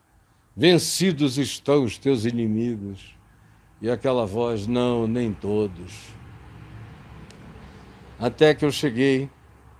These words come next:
em abril de mil novecentos e noventa e oito, no início do mês, e mais uma vez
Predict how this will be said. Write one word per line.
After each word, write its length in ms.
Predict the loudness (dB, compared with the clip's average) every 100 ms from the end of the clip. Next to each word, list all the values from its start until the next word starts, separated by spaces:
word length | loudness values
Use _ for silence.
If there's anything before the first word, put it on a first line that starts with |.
| -20 -20 -20 -20 -20 -20 _ -20 -20 -20 -20 _ _ -2
em 240 | 2 4 6
abril 640 | 4 4 2 4 2 -2 -8
de 360 | -10 -6 -4 -2
mil 180 | 2 2
novecentos 460 | 2 -2 -2 -2
e 80 | -2
noventa 460 | -2 0 0 0 0
e 20 |
oito, 580 | 2 2 0 -6 -20 _ _ _ _ _ _ -6
no 80 | 0
início 420 | 2 0 -2 -6
do 140 | -6
mês, 500 | -4 -6 -8 -14 -20 _ _ _ _ _ _ _ _ _ _
e 100 | -6
mais 400 | 0 2 4 2
uma 220 | 0 -2
vez 640 | -2 0 0 -2 -6 -12